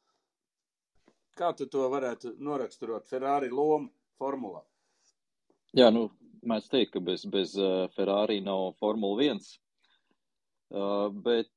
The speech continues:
Speaker 2: eh, nu, skaidrs, ka šī atgriešanās visiem iet pie sirds, tas tāds labs stāsts, viennozīmīgi tāds patīkams pārmaiņas pēc tam, ka mūs dominēja ilgus gadus Mercedes pagājušā gada, arī Ferrari tai cīņā nebija. Protams, šobrīd visiem tas patīk, bet,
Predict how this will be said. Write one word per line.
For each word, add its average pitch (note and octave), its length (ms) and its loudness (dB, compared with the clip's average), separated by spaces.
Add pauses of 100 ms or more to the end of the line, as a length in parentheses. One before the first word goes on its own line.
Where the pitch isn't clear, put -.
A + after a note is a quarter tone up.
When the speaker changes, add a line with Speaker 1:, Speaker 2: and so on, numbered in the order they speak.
(100)
Speaker 2:
eh, B2+ 240 2
nu, D3+ 160 -6
skaidrs, G3+ 400 -2
ka C#3 120 -10
šī E3+ 260 -6 (100)
atgriešanās C3+ 720 -6
visiem C3+ 400 -2
iet C#3 160 -6
pie C3 160 0
sirds, E3 240 0
tas C3+ 160 -2
tāds - 240 0
labs - 300 -2
stāsts, C#3+ 380 -4
viennozīmīgi G#2 760 0
tāds G2+ 160 4
patīkams - 560 2
pārmaiņas A2+ 560 4
pēc - 220 -4
tam, G#2 180 -2
ka G2+ 80 -6
mūs G2+ 240 -8
dominēja F2+ 960 2 (200)
ilgus G2 360 -4
gadus G#2 320 0
Mercedes G#2 560 -4
pagājušā F#2 540 -2
gada, G#2+ 260 2
arī A2+ 160 0
Ferrari G#2 320 -2
tai F#2+ 140 -6
cīņā G2+ 340 -4
nebija. A2 280 -2
Protams, C#3+ 360 4
šobrīd A#2+ 400 2
visiem B2+ 380 -4
tas - 180 -12
patīk, A#2+ 440 -2
bet, A#2 200 -2